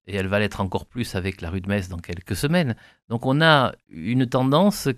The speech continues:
qui s'affirme et qui correspond à, à l'attente des personnes. Ça ne veut pas dire que la voiture disparaîtra, il faut être, euh, lucide. D'ailleurs, on n'est pas anti-voiture dans notre équipe, euh, municipale,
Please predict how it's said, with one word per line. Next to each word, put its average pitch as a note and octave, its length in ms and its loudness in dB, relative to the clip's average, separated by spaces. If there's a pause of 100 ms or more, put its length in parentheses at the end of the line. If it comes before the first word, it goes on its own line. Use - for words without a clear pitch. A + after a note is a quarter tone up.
(100)
qui A#2 120 -12
s'affirme A#2+ 520 0 (400)
et G#2+ 40 -8
qui A#2+ 160 -12
correspond C3 560 4
à, A2+ 140 6
à G#2 140 0
l'attente C3+ 340 0
des A#2+ 100 0
personnes. G#2+ 280 -2
Ça D#3+ 140 2
ne F#3 60 6
veut F3 40 -4
pas F#3+ 80 6
dire F3+ 220 2
que - 80 -2
la A#2 60 4
voiture A#2 260 2
disparaîtra, G#2+ 720 -4
il A2 80 -14
faut - 140 -14
être, - 320 -10
euh, F#2+ 280 -6
lucide. G#2 400 -6
D'ailleurs, A#2+ 200 4
on A2 80 4
n'est G2+ 120 4
pas C3 200 0
anti-voiture G#2 720 0
dans F#2+ 120 -4
notre G2 260 -2
équipe, G#2 380 -8
euh, E2+ 200 -4
municipale, G2 720 -4